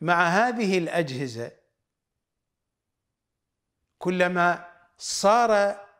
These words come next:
محتوى الإنسان خارج الإنسان، صار موجودا في هذه الأجهزة. وقادمات الأيام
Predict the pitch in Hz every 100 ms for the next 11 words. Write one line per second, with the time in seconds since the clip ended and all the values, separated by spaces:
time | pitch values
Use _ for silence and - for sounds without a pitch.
0 | _ _ _ - 156 143 - - 220 185
1 | 165 165 151 - 170 170 165 151 170 -
2 | _ _ _ _ _ _ _ _ - -
3 | 220 302 320 269 180 151 123 120 - 113
4 | - _ _ _ _ - - 170 160 147
5 | 135 131 170 165 151 - 135 156 170 156
6 | 156 139 196 175 165 113 - _ _ _
7 | _ _ _ _ _ _ _ _ _ _
8 | _ _ _ _ _ _ _ _ _ _
9 | - 160 175 175 160 170 214 220 - 196
10 | 170 175 170 190 220 233 233 233 233 233
11 | 233 262